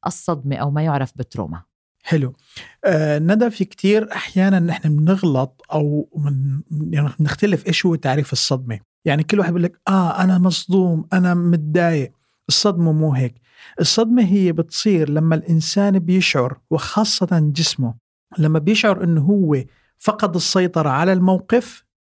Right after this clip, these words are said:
Speaker 2: وعدم إح-، إحساس بالأمان.
Speaker 1: مهم.
Speaker 2: يعني مثلًا، عشان أوضح الموضوع، مثل لما الإنسان بيعمل حادث سيارة.
Speaker 1: مم.
Speaker 2: موضوع الحادث بالنسبة له هو فقدان السيطرة، ما عاد يقدر يتحكم في الموقف. أيضًا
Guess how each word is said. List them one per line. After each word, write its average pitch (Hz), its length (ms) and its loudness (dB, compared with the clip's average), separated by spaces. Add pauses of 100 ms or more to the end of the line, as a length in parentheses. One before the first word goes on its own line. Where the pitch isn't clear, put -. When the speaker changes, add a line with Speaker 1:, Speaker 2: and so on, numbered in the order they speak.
(140)
Speaker 2:
وعدم 175 480 2
إح-، - 200 -8
إحساس - 280 -2
بالأمان. 131 480 -2 (400)
Speaker 1:
مهم. 156 180 -4
Speaker 2:
يعني 156 200 2
مثلًا، 180 500 0
عشان 185 220 0
أوضح 185 360 0
الموضوع، 160 440 0 (280)
مثل 220 220 2
لما 208 180 2
الإنسان 196 420 0
بيعمل 175 340 0
حادث 165 340 0
سيارة. 117 640 -2 (600)
Speaker 1:
مم. 131 280 -8 (220)
Speaker 2:
موضوع 175 380 2
الحادث 190 480 0
بالنسبة 220 400 0
له 180 300 2
هو 180 180 4
فقدان 196 400 -2
السيطرة، 143 440 0
ما 165 160 4
عاد 190 300 0
يقدر 175 220 0
يتحكم 170 460 -4
في 147 120 -4
الموقف. 139 600 -4 (540)
أيضًا 151 460 0